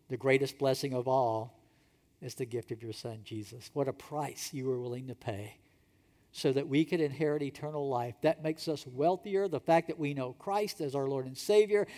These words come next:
that we have eternal life secured through his sacrifice, that makes us wealthier than anybody else on the earth if we have that today.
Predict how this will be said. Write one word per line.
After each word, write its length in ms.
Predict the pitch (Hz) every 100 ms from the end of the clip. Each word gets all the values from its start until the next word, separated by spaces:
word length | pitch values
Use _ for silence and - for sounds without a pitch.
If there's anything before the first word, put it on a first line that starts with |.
| - -
that 140 | -
we 160 | 147 151
have 360 | 139 139 131 - -
eternal 520 | 147 - 196 180 151
life 320 | 151 175 208 202
secured 580 | - 139 - 170 160
through 200 | - 139 127
his 260 | 180 214
sacrifice, 840 | - - 202 208 214 - 202 214 - - -
that 220 | 208 214
makes 280 | 180 190 -
us 180 | 165 151
wealthier 540 | 147 175 185 190 190
than 180 | 165 131
anybody 840 | 156 175 185 190 170 147 143 151 156
else 320 | 143 135 139
on 140 | 147 135
the 140 | 135
earth 300 | 117 110 110 _ _ _ _ _ _ _
if 140 | - -
we 140 | 120
have 240 | 123 117
that 260 | 117 - -
today. 440 | 120 117 110 -